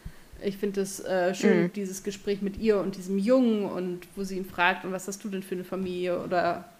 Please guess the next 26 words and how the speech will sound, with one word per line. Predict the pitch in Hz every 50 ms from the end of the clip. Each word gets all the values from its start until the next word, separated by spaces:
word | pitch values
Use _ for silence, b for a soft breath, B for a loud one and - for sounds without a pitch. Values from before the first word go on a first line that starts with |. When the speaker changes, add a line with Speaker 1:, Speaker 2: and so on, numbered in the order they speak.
| _ _ -
Speaker 1:
"Hast | - 208 202 - -
du | 202
hier | 196 185 190 180 160
eine?" | 143 160 165 175 170 175 175 -
und | - 175 170
so. | - 165 165 170 170 170 B B B B B B B B B B
Also | 208 208 196
ich | 185 185
finde, | - 220 208 196
sie | 190 220
Speaker 2:
Ja. | 226
Speaker 1:
hat | 226 220 220 -
viele | - - - 233 240 226 233
Momente, | 226 220 208 208 196 196 196 196
wo | 202
ich | 196 196
so | 196
denke, | 190 180 190 185 - 185
okay, | 180 - - 185
da | 185 175 170 175 - - - - - -
kriegt | 208 196 - - - - _ - B B B B B B B - _ - -
sie | - - 220 220
nochmal | 208 208 196 190 196 190 185
so | 185
ein | 185
bisschen | 180 185 - - 190 180 180